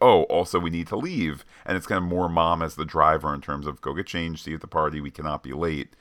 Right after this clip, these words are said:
Uh, which is also handy exposition to, like, wrap up the scene. Uh, back we go to Clint and the family having some Chinese food. Uh, next stop will be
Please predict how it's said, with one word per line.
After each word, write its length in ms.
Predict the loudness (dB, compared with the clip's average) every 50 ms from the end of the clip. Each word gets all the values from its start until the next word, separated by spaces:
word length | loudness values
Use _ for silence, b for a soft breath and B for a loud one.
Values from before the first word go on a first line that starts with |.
| b b b b b b b b
Uh, 180 | 4 6 6
which 160 | 6 4 0 2
is 80 | 4
also 240 | 4 4 4 4 2
handy 300 | 2 2 0 0 0 0
exposition 560 | -2 -2 -4 -8 -4 -4 -4 -4 -4 -6 -8
to, 100 | -6 -4
like, 180 | -2 -2 -2 -2 -4
wrap 260 | -2 0 0 0 0
up 140 | 0 -4 -4
the 80 | -6 -10
scene. 480 | -6 -4 -2 -2 -2 -4 -4 -6 -8 -10 b b b b b b b b b b b
Uh, 360 | -2 0 2 2 4 2 2 2
back 380 | 4 4 6 6 4 0 -2 -4
we 180 | -6 -6 -4
go 480 | -2 2 4 6 6 6 4 0 -2 -4 -6
to 120 | -6 -6
Clint 500 | -6 -6 -6 -4 -4 -4 -4 -6 -8 -12 -12 -8
and 200 | -6 -6 -6 -6
the 60 | -8
family 540 | -6 -6 -4 -4 -4 -6 -6 -8 -8 -6 -4
having 260 | -2 0 0 0 -2
some 160 | -6 -10 -12
Chinese 480 | -8 -4 -4 -2 -2 -2 -2 -4 -4 -6
food. 480 | -4 -2 -2 0 0 -2 -4 -6 -8 -12 B B B B B
Uh, 120 | 2 4
next 260 | 4 2 0 0 0 4
stop 300 | 6 8 8 8 6 6
will 140 | 0 0
be 340 | 2 2 0 0 0 0 -2